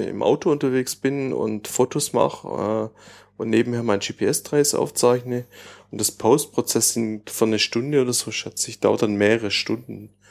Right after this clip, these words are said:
Ähm, von dem her, die Nachbereitung ist eh das zeitintensivste dann.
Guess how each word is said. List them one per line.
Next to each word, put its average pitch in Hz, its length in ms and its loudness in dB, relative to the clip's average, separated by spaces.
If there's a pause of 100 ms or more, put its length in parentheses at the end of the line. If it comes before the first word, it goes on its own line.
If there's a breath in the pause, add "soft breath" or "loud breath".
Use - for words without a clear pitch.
(520 soft breath)
Ähm, 101 480 -2
von 98 200 -6
dem 110 200 0
her, 104 240 2
die 101 240 -6
Nachbereitung 101 800 -2
ist - 120 -8
eh - 140 -8
das - 420 -6 (280 soft breath)
zeitintensivste 113 1120 0
dann. 104 300 -6